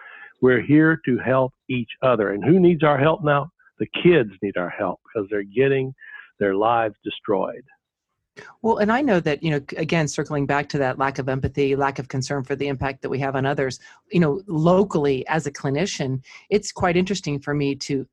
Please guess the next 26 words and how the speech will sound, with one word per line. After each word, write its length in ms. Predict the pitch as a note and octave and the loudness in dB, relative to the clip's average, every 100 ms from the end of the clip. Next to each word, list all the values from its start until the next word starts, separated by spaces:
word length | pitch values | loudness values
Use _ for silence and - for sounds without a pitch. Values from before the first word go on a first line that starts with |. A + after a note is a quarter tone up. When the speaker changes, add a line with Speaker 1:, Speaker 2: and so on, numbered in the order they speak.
| - | -2
Speaker 2:
really, 460 | F#3+ F3 F#3 D#3 - _ - | 2 4 4 2 -4 _ -2
I 60 | F3 | 0
have 140 | F#3+ | 2
to 160 | E3+ D#3+ | 0 -2
actively 500 | E3 - D#3+ D#3 - _ - | -2 -2 -2 -2 -6 _ -10
teach 320 | - F3+ - | -6 -6 -6
the, 120 | - - | -14 -6
that 240 | - D3+ - | -4 -4 -4
concept 680 | - E3+ E3 F#3+ - C3 C#3+ | -8 -2 0 0 -2 -4 -2
of 160 | C3 - - | -4 -6 -10
compassion. 760 | - C#3 D#3 D#3+ - - A#2+ - _ _ - | -4 -4 -2 -4 -4 -12 -14 -20 _ _ -6
You 80 | D#3 | -2
know, 160 | D3+ - _ | -2 -4 _
kids 280 | - A3 G3 | -2 0 2
have 160 | A3 F3+ | 2 2
no 160 | G#3 G#3 | 4 4
idea 260 | G3 A3+ | 2 2
what 200 | G#3 F#3+ | 2 0
compassion 560 | - F#3 F#3+ A#3 - B2+ | 0 0 2 -2 -2 -4
is. 120 | A#2+ | -2
It's 140 | C#3 - | -4 0
all 260 | D#3+ F3 F3 - | 2 2 0 2
Speaker 1:
Yeah. 180 | A#2 | 4
Speaker 2:
competition, 560 | G#2 - F3 - A#2+ A#2+ - - - | 4 -2 -10 -8 -10 -10 -14 -20 -6
competition, 580 | F3+ F#3+ F#3+ G3 F#3+ F#3 | -2 0 0 -2 0 -2
comparison, 920 | D#3+ E3 F3+ F#3 F3+ F#3 F3 F3+ | 0 2 4 4 2 2 2 2